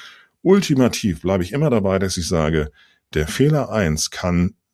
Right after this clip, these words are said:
so viele Auswirkungen haben, dass es wichtig ist, wegzugehen von der letzten Käsescheibe, wegzugehen von dem Ende der Fehlerkette, von der handelnden Person, dahin, wo hat es eigentlich begonnen, wo sind die latenten Fehler,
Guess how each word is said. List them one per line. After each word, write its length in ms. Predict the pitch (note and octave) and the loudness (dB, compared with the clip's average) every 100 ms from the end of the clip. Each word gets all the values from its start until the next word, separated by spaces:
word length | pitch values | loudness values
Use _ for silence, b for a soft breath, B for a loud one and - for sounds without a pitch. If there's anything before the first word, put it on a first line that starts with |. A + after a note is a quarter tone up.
| - | -10
so 260 | G2+ G2+ C3 | -4 -2 -2
viele 340 | - G#2 E2 | 0 0 2
Auswirkungen 720 | G#2+ C3+ - F2 D#2+ E2+ D2+ | 2 0 -2 -6 -6 -6 -6
haben, 280 | C#2+ E2 G2 | -4 -2 -2
dass 140 | F2 | -4
es 140 | E2 D#2 | -8 -2
wichtig 400 | G2 - G2 E2+ | -4 -2 -8 -6
ist, 240 | E2+ F2+ | -8 -4
wegzugehen 640 | F2 A2+ - - F2 F#2 E2 | -2 -2 -2 -4 2 2 2
von 140 | E2+ | 0
der 100 | D2+ | -2
letzten 300 | D2 - D#2+ | -2 -4 -6
Käsescheibe, 680 | - C3+ B2+ A2 F#2+ F#2 E2 | -2 0 0 -2 0 -2 0
wegzugehen 540 | G2 - - F#2 F#2 | -2 0 -2 2 0
von 160 | E2 E2 | 0 0
dem 140 | D#2 | 0
Ende 180 | D#2+ G#2 | 2 2
der 140 | F#2 | 2
Fehlerkette, 600 | E2 F2 E2+ D#2 E2+ F2 | 0 -2 -2 -2 -2 -2
von 200 | E2+ - | -2 -4
der 100 | D#2 | -4
handelnden 300 | D2+ E2+ D#2 | -2 0 -2
Person, 420 | D2 D#2 F#2 G#2 G2 B B B | -2 0 2 2 0 B B B
dahin, 540 | G2+ G#2 F#2+ F#2+ F#2+ - | -2 0 2 4 4 2
wo 220 | F#2+ F2+ | 2 2
hat 200 | F2+ - | -2 -2
es 200 | F#2 - | -4 -2
eigentlich 500 | D#2+ E2 D#2+ E2 - | 0 0 -2 -8 -8
begonnen, 600 | D2 C#2 E2 F2+ F2+ D#2+ | -14 -2 0 2 0 0
wo 120 | F2 | -2
sind 160 | E2+ E2 | 0 -2
die 80 | |
latenten 440 | D#2 C#2+ - E2 D2+ | -4 -6 -4 -4 -4
Fehler, 360 | - D#2+ D#2 | -6 -2 -2